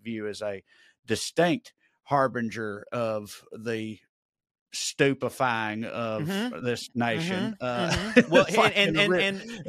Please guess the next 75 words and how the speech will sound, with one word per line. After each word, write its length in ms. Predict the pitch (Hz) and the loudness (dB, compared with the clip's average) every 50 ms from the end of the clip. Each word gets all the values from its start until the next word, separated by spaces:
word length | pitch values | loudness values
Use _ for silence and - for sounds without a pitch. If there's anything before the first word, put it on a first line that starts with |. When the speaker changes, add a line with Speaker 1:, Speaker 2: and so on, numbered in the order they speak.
| 190 - | -2 0
Speaker 1:
a 40 | 190 | 4
Speaker 2:
and 80 | 208 | 6
Speaker 1:
real 100 | 214 208 | 8 8
Speaker 2:
thus 100 | 202 220 | 8 8
Speaker 1:
bad 240 | 254 - 160 147 143 | 8 6 6 4 2
Speaker 2:
comes, 220 | 202 196 196 185 156 | 2 2 2 2 2
Speaker 1:
sign 380 | 143 131 123 123 127 131 135 - - | 0 0 0 -2 -2 -4 -4 -4 -4
that 220 | 135 139 127 - | -4 -4 -2 0
so 100 | - 151 | 0 2
many 180 | 156 175 - 127 | 2 2 0 -2
Speaker 2:
and 100 | - - | 0 0
Speaker 1:
people 320 | 139 135 - - 131 123 | 0 0 0 -2 -2 0
are, 200 | 120 120 120 117 | 0 0 0 0
uh, 200 | 113 120 117 110 107 | 0 0 -2 -2 -2
taken 340 | - 143 131 120 - 120 | 0 2 2 2 0 -2
aback 320 | 107 101 113 127 139 - - | -4 -2 0 0 0 0 0
by 160 | 113 107 101 | -2 -2 -2
this 220 | 98 98 98 - | -2 -4 -8 -8
phenomenon. 600 | - - 110 104 107 107 107 107 104 101 104 117 | -8 -8 -6 -4 -4 -4 -4 -6 -6 -6 -6 -2
But 240 | 120 165 180 170 - | 0 2 2 2 4
I 140 | 147 170 185 | 4 4 4
saw 220 | - - 170 147 139 | 4 4 4 2 2
it 40 | 127 | 2
and 40 | |
it 80 | 127 135 | 0 -2
made 80 | 135 120 | -4 -4
me 60 | 117 | -4
think 200 | - 131 120 - | -6 -6 -8 -6
of 60 | 107 | -6
you 140 | 117 135 123 | -6 -6 -6
'cause 160 | - 110 95 | -6 -8 -10
you 80 | 113 113 | -10 -10
were 60 | 104 | -8
just 120 | 95 175 233 | 0 4 8
Speaker 2:
Yes, 220 | 262 254 214 104 | 8 8 8 6
Speaker 1:
talking 140 | 98 98 95 | 4 0 0
about 60 | 113 104 107 | 0 2 4
how, 0 | 220 | 6
Speaker 2:
right. 220 | 233 220 165 123 | 6 6 4 2
Speaker 1:
about 220 | 113 107 120 113 214 | -2 -2 -2 0 2
Speaker 2:
Yeah, 60 | 202 | 4
I 40 | 185 | 2
Speaker 1:
how 60 | 226 | 2
Speaker 2:
was 100 | 113 113 | 2 0
Speaker 1:
mirrors. 300 | 113 113 110 107 107 104 - _ _ _ _ _ _ _ - - - _ - | -2 -4 -4 -4 -6 -8 -12 _ _ _ _ _ _ _ -20 -20 -14 _ -2
Speaker 2:
Okay. 240 | 202 240 - 285 277 | 0 2 4 6 6
Speaker 1:
You 180 | 294 254 202 185 | 6 4 2 0
just 320 | 180 220 311 349 330 - - | 2 6 6 6 6 6 2
were 120 | 269 247 | 0 4
talking 320 | - 247 254 247 240 226 | 6 8 8 8 6 2
about 180 | 190 180 175 160 | 0 2 2 2
how 80 | 175 185 | 2 0
you 160 | 175 160 160 | 0 0 2
don't 160 | 175 202 208 | 4 6 6
Speaker 2:
No, 80 | 202 208 | 6 4
Speaker 1:
understand 300 | 175 - - 175 170 170 | 4 2 0 0 2 2
Speaker 2:
no, 160 | - - 170 | 4 4 4
Speaker 1:
mirrors. 220 | 165 165 147 127 | 4 2 2 2
Speaker 2:
no, 220 | 110 165 247 247 - - | 4 4 6 4 4 4
I 140 | 196 208 220 | 2 0 2
know, 200 | 220 214 220 214 - | 2 2 2 2 2
I 80 | 190 | 0
know, 240 | 202 202 202 208 196 - | 2 2 2 2 2 2
I 120 | 175 185 | 2 2
know. 180 | 196 196 160 123 | 4 2 0 0
But 180 | 117 143 127 127 | -2 -4 -4 -2
here's 180 | 202 269 269 | -2 -2 -2
the 80 | 247 240 | -2 -2
thing 200 | - 240 233 202 | -2 -2 -2 -2
that 160 | 180 - _ | -4 -4 _
fucking 280 | - 233 220 - 175 - | 0 0 0 0 -4 -4
people 260 | 202 233 165 170 156 | -6 -6 -6 -6 -10
do 300 | 135 120 113 202 269 269 | -6 2 4 4 4 6
not 240 | 214 156 131 - 123 | 4 2 2 0 0
know. 320 | 120 113 110 113 131 | 0 0 0 0 -2